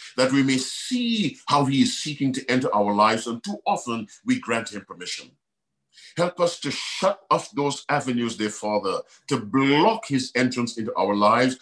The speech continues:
so that our lives, every facet of our life, becomes an expression of the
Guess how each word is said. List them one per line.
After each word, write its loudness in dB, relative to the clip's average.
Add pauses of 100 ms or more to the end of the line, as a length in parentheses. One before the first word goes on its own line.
(120)
so -4
that 2
our 2
lives, 2
every -2
facet -6
of -8
our 0
life, 2 (200)
becomes -4
an -8
expression -8
of -8
the -10